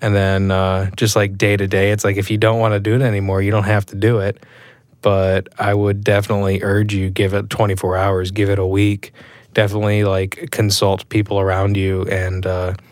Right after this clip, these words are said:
um, I kind of have, like, a, not, uh,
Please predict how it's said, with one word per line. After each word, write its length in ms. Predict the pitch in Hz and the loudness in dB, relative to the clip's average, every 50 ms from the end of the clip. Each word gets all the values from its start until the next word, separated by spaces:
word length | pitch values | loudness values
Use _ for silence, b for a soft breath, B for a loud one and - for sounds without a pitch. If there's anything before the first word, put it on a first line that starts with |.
| B B B B B _ _ _ _ _ _ _ - - - - - | B B B B B _ _ _ _ _ _ _ -20 -20 -20 -20 -10
um, 360 | - - 95 92 92 95 95 95 | -4 0 0 2 2 2 0 0
I 120 | - 101 110 | 2 0 0
kind 200 | 110 117 110 110 | 2 2 2 2
of 140 | 104 104 98 | 2 0 0
have, 200 | 95 101 98 101 | 0 0 0 0
like, 300 | 98 98 98 98 98 - | 0 2 0 0 0 0
a, 420 | 95 95 92 92 92 90 90 - - B B B B B B B B B B B B B - | 0 0 2 0 0 -2 -4 -6 -12 B B B B B B B B B B B B B -6
not, 420 | 95 87 85 85 92 92 - - | -4 -2 -2 -2 -4 -4 -6 -6
uh, 720 | 90 87 90 87 87 87 87 87 87 90 90 90 92 101 | -4 -4 -2 -2 -2 -2 -2 -2 -2 -4 -4 -4 -6 -8